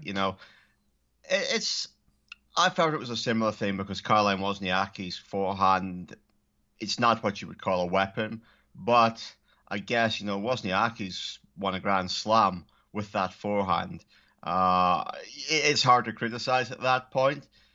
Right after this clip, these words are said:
She's, uh, been in numerous Slam semifinals, finals. She's won numerous tournaments with it. So I could say that her forehand was solid. I wouldn't say that Coco Gauff's forehand was solid.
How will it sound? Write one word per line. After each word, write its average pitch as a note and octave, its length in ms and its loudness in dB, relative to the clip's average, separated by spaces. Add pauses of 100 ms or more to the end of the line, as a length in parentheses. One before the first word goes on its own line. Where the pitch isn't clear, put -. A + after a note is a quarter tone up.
(180)
She's, A#2+ 420 -4
uh, G#2 180 4
been G#2+ 220 -2
in G2+ 440 -4
numerous A2 460 2
Slam G2+ 380 2
semifinals, G#2 1000 0
finals. G2+ 640 0 (400)
She's F#2+ 260 -10
won G2+ 260 2
numerous G2 400 0
tournaments A2+ 540 -2
with A#2 140 -2
it. A2+ 140 -2
So A2 400 0
I D3+ 120 4
could D#3 140 -4
say B2+ 180 0
that A2+ 120 2
her G#2+ 160 4
forehand G2+ 460 2
was F2+ 280 -10
solid. F#2+ 600 0 (380)
I G2 140 4
wouldn't G2+ 480 -2
say G2 320 -4
that F#2 160 -4 (220)
Coco F#2 360 -4
Gauff's G#2 380 2
forehand G#2+ 560 0
was G#2 120 -8
solid. A2 480 2